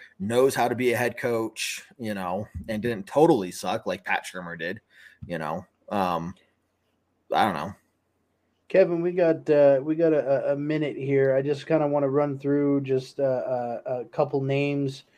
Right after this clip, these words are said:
Speaker 2: uh, as far as potential head coaching candidates. I know you don't wanna go through that rabbit
Speaker 1: No.
Speaker 2: hole too much, um, but, uh,
Speaker 1: Yeah.
Speaker 2: you know, the, the top on the list is Eric Bieniemy, offensive coordinator of the Chiefs.
Speaker 1: So my question there is,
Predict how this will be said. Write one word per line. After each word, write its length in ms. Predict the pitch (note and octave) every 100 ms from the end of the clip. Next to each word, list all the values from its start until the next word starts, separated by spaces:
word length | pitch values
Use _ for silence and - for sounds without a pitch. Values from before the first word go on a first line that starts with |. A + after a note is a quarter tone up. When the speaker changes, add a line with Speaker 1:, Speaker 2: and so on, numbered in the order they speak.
| _ _ _
Speaker 2:
uh, 300 | C3 C3 B2+ B2+
as 220 | C3 -
far 280 | C#3 C3+ C3
as 140 | B2
potential 640 | - A#2+ - D#3 C#3 C#3+
head 220 | C3+ C#3
coaching 420 | C3+ C#3+ C#3 C3+ A2+
candidates. 480 | C#3 C#3 C3+ C3 B2+
I 60 |
know 140 | B2+ C3+
you 80 |
don't 120 | C3+ C3+
wanna 140 | C3+
go 140 | C3+
through 220 | C3 C#3 C3
that 180 | B2+
rabbit 260 | C3 B2+ B2+
Speaker 1:
No. 120 | B3
Speaker 2:
hole 80 | D3
too 180 | - D#3
much, 420 | C#3+ C#3 C#3 - _ _ _ _ -
um, 440 | C3+ C3 B2+ A#2+
but, 300 | B2 B2+ -
uh, 200 | C3+ B2
Speaker 1:
Yeah. 60 | -
Speaker 2:
you 120 | D#3+ C3+
know, 140 | C3
the, 240 | C3 C3 C#3
the 140 | C3+
top 340 | C3 E3 D#3+ E3+
on 100 | D3
the 60 |
list 340 | C#3 C#3+ C#3 C#3
is 160 | C3 -
Eric 320 | C#3 C3+ C3
Bieniemy, 540 | C3+ C3+ C3+ C3+ C#3 C3+
offensive 420 | C3 C3+ C3 B2+
coordinator 500 | C3+ C3 C3+ C3 B2+
of 100 | A#2
the 40 |
Chiefs. 520 | - - C#3 - - _ - _ _ _ _ _ - _ _ _ _ _ _ _ - - -
Speaker 1:
So 160 | - D3
my 180 | F#3+ F3
question 420 | E3 D#3 - C3+
there 260 | C#3 C3
is, 200 | A#2 G#2+